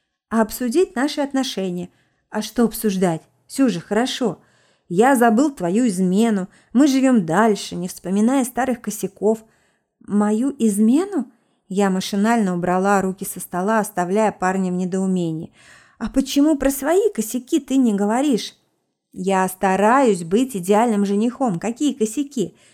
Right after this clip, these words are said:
Между прочим, я не бегал по чужим юбкам, чтобы отомстить тебе. Хотя, честно говоря, секс у нас так себе". Его слова заставили мои внутренности сжаться.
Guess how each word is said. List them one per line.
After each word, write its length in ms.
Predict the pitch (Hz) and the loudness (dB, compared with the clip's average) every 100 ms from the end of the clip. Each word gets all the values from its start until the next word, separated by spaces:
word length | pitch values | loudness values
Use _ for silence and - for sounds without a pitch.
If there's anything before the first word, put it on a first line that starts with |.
| _ _ | _ _
Между 300 | 202 190 214 | 0 2 0
прочим, 420 | 214 320 - 196 | 0 -2 0 -2
я 220 | 185 196 | 2 2
не 220 | 196 254 247 | 4 4 6
бегал 560 | 254 202 190 214 269 - - | 6 4 4 2 0 -6 -8
по 120 | - | -6
чужим 340 | 285 311 302 277 | -2 2 4 6
юбкам, 560 | 277 262 - - 170 | 6 4 0 -6 -6
чтобы 360 | 170 - 180 185 | -6 -6 -2 -2
отомстить 580 | 190 247 262 - 190 - | -2 -2 -4 -4 -8 -6
тебе. 400 | - 208 165 - _ _ _ _ | -4 0 0 -2 _ _ _ _
Хотя, 280 | 233 233 285 | -2 0 0
честно 340 | 285 269 254 | 0 -2 2
говоря, 320 | 226 226 247 226 | 2 4 2 0
секс 460 | - 262 240 - | -2 -4 -6 -4
у 40 | 208 | -2
нас 380 | 220 202 - - | -2 -4 -10 -8
так 220 | 170 147 | -6 -6
себе". 380 | - 131 - - _ | -10 -16 -16 -20 _
Его 340 | 208 240 240 262 | 0 2 2 0
слова 460 | 254 240 240 262 | 0 -2 0 2
заставили 640 | 220 214 - 254 269 214 202 | 2 0 0 0 2 2 2
мои 360 | 196 214 240 | 2 2 0
внутренности 1000 | 220 214 240 226 220 226 220 220 - 226 | 2 2 2 2 2 4 4 0 -6 -6
сжаться. 640 | 208 196 226 214 - - | -6 -4 -4 -4 -8 -14